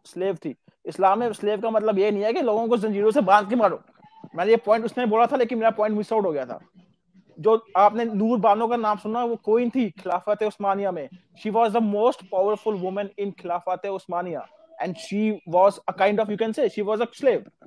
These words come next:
right? तो slave का मतलब ये थोड़ी है कि बंदे को जंजीरों से बांध के रखा हुआ है। Slave doctors भी थे, इंजीनियर भी थे, सेनापति भी थे,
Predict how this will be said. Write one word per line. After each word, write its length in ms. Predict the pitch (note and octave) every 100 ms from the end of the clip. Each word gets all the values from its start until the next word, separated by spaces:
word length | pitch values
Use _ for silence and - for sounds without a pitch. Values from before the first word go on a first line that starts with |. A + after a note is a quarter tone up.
| -
right? 160 | G3+ - _ _ _
तो 80 | G#3
slave 300 | - F#3+ G#3
का 80 | A3+
मतलब 300 | G#3+ A3 G#3+
ये 100 | A3
थोड़ी 240 | A3+ G#3
है 80 | A3+
कि 80 | B3+
बंदे 240 | A#3 A3
को 100 | A#3
जंजीरों 340 | A3 G#3 G3+ G3+
से 100 | G#3
बांध 240 | F3+ F3+
के 60 | F#3+
रखा 180 | E3 D#3+
हुआ 140 | A#2+
है। 60 | F#2+ _ _ _ _ _ -
Slave 320 | - G3+ A#3
doctors 460 | A3 F3 E3 A#3 A3
भी 120 | A3
थे, 200 | G#3+ B3
इंजीनियर 640 | A#3 - F#3+ D#3+ G3+ A3
भी 120 | A3+ A#3
थे, 280 | A#3+ C4+ - - - - -
सेनापति 500 | G#3 A3 G#3 A3 A#3+
भी 120 | A3+
थे, 160 | E3